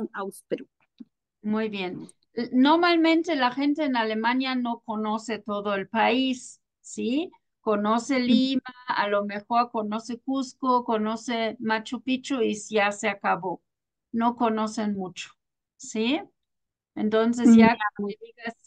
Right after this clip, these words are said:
Speaker 2: que vives en Lima, ya saben, es la capital, y en general que vienes de Perú. Muy bien. Muy bien, entonces también te digo a ti, María,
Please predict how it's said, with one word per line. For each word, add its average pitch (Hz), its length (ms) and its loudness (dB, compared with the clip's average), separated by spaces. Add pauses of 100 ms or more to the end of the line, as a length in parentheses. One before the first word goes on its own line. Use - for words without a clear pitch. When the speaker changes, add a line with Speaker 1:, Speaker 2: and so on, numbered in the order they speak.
Speaker 2:
que 202 240 -2
vives 240 360 -2
en 226 180 2
Lima, 247 400 2
ya 196 180 -2
saben, 233 480 -2
es - 140 -12
la 196 120 -10
capital, 254 720 -2 (360)
y 254 520 2
en 196 180 -6
general 214 460 0
que 214 120 -4
vienes 208 540 -4
de 185 160 -6 (100)
Perú. 175 260 -10 (440)
Muy 247 280 0
bien. 214 420 -2 (560)
Muy 254 260 2
bien, 302 340 4
entonces 277 520 -2
también 262 420 0
te 302 120 -4
digo 285 240 -2
a 302 140 0
ti, 285 180 0
María, 277 580 -2